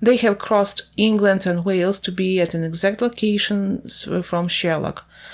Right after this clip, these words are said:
Вони також об'їхали Англію і Уельс, аби бути на точних локаціях Шерлока.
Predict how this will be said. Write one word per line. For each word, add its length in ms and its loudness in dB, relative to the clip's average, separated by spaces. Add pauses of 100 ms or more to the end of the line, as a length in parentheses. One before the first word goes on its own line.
(240)
Вони 180 2
також 500 0 (800)
об'їхали 480 0
Англію 440 0
і 60 2
Уельс, 420 0
аби 180 -2
бути 320 -2
на 200 0
точних 400 -2
локаціях 560 -2
Шерлока. 540 -4